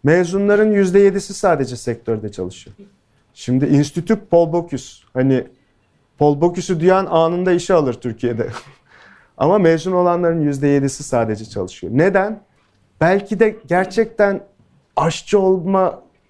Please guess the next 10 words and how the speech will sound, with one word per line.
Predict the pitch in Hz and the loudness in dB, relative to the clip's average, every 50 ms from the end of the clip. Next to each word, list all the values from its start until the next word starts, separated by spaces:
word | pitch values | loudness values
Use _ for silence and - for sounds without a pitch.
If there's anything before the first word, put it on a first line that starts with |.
| _ - | _ -2
yetisine | 151 156 165 160 - - 160 - - 180 180 185 185 185 180 156 | 0 0 0 0 -2 -8 -10 -4 -2 0 2 2 4 2 2 0
sahip | 156 - - 170 165 175 175 175 | -2 -2 0 0 0 0 0 0
olmadığınızı | 185 180 175 185 175 160 170 170 165 160 170 156 | -2 -2 0 0 -2 -2 -2 -4 -4 -4 -6 -8
düşüne-, | 156 - 170 175 175 175 - - 156 | -8 -6 -2 0 0 0 0 -2 -4
düşündürebilir | 151 147 - 165 175 165 170 180 175 196 202 214 220 190 190 | -6 -6 -4 -6 -4 0 0 0 0 2 0 0 0 0 -2
bir | 214 180 | -2 -2
noktada | 151 143 - - 131 120 123 117 | -2 -4 -4 -6 -4 -4 -2 -2
bazı | 117 117 113 107 - - | -2 -2 -2 -4 -6 -8
şeyler | - 104 101 95 67 50 | -6 -6 -4 -4 -6 -8
size. | - - - - - | -10 -16 -20 -20 -20